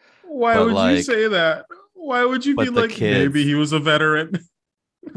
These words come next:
Speaker 2: Well, he had, like, a real vibe. Whenever you see, like, you ever see, like, an old guy who's like, "All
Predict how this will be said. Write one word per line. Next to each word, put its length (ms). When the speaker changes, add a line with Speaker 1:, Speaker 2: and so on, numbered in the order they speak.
Speaker 2:
Well, 140
he 60
had, 200
like, 180
a 80
real 220
vibe. 360
Whenever 260
you 100
see, 140
like, 140
you 180
ever 140
see, 180
like, 200
an 120
old 380
guy 360
who's 180
like, 280
"All 60